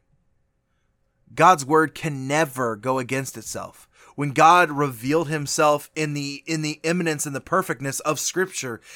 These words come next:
we realize that whatever we feel cannot go against Scripture. That is a great litmus test. Secondly, is that it will exist in itself,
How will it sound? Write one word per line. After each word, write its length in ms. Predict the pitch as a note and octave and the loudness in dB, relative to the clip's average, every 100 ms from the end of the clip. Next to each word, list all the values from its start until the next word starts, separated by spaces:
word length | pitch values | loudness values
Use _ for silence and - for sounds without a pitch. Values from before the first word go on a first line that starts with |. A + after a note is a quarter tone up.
| D3+ | -8
we 200 | C#3 D#3 | 0 0
realize 680 | C#3 F3+ F#3+ C#3+ B2 A#2+ - C3+ - | 4 2 4 4 4 0 -6 -18 -8
that 360 | B2+ C#3+ C#3+ - _ _ _ _ | -2 0 -2 -10 _ _ _ _
whatever 580 | D3 D3+ - D#3+ F3 E3 | 0 0 4 2 4 0
we 240 | C#3 E3 | -4 -6
feel 580 | E3+ - - D#3+ F3 G#3+ | -6 -8 -6 0 2 2
cannot 520 | - - D#3+ F3 E3+ | -2 -4 -2 0 -2
go 160 | D3+ D3 | 0 0
against 340 | C#3+ C#3+ - | 0 -4 -4
Scripture. 460 | - D#3 D#3 C3 - _ _ _ _ _ _ _ | -4 -4 -6 -8 -12 _ _ _ _ _ _ _
That 140 | C3+ C#3+ | -2 0
is 100 | C#3 | -2
a 60 | |
great 260 | A#2+ C#3 B2 | -2 -2 -2
litmus 320 | C#3 C3+ - | -8 -10 -12
test. 460 | A#2 F#2+ - - - _ _ _ _ _ _ _ _ _ _ _ _ - | -12 -16 -20 -20 -20 _ _ _ _ _ _ _ _ _ _ _ _ -8
Secondly, 600 | - F#3 F#3+ C3 C3 - | 0 2 0 -6 -10 -10
is 200 | C#3+ B2+ | -10 -2
that 180 | D#3 D3 - _ | -2 -2 -8 _
it 220 | E3+ F3 F3+ | 0 0 2
will 340 | F3+ F3+ D#3 _ _ - | 2 2 -4 _ _ 0
exist 640 | E3+ D3+ C3 E3+ G3 - | 0 0 -2 0 0 0
in 100 | E3 | -2
itself, 840 | D#3+ - - F#3+ G3+ C#3+ - - | -2 -2 4 4 4 0 -10 -18